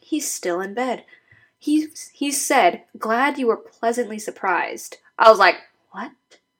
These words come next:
And I thought that was it. So I liked his message. Then he said, he, and then I saw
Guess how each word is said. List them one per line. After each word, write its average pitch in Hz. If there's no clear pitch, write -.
And 202
I 196
thought 208
that 170
was -
it. -
So 196
I 175
liked 165
his 185
message. -
Then 214
he -
said, 180
he, -
and 226
then 285
I 214
saw 226